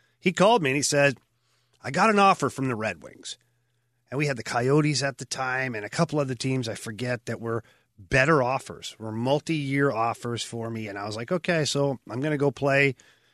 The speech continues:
in the Western Conference because that's where they all were." And, uh, he <laughs> goes, uh, "The Red Wings, I think you should go there."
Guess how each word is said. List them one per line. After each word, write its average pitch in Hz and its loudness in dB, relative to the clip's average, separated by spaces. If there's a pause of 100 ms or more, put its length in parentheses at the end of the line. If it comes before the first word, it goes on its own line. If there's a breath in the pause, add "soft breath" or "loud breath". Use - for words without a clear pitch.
(140)
in 127 0
the 127 4
Western 147 4
Conference 117 -2
because 120 -4
that's 123 -4
where 135 -2
they 127 2
all 107 -2
were." 95 -10 (680)
And, 110 -8
uh, 98 -4 (560)
he - -10
<laughs> - -4
goes, 151 2
uh, 151 4 (320)
"The 123 -2
Red 185 6
Wings, 196 4
I 143 0
think 175 0
you 175 2
should 151 0
go 131 4
there." 98 -6